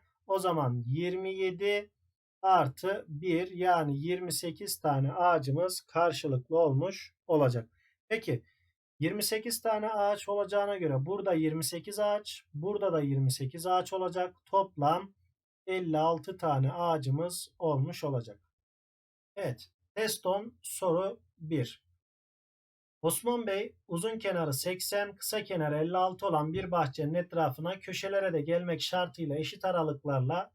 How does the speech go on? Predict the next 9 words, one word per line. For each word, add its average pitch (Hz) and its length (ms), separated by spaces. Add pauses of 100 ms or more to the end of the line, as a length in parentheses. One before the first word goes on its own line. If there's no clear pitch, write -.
(140)
en 202 160
az 147 220
sayıda 185 520
ağaç 180 420
dikecektir. 165 760 (1120)
Dikilebilecek 226 680
ağaçların 196 680
fiyatları 190 720
tabloda 160 680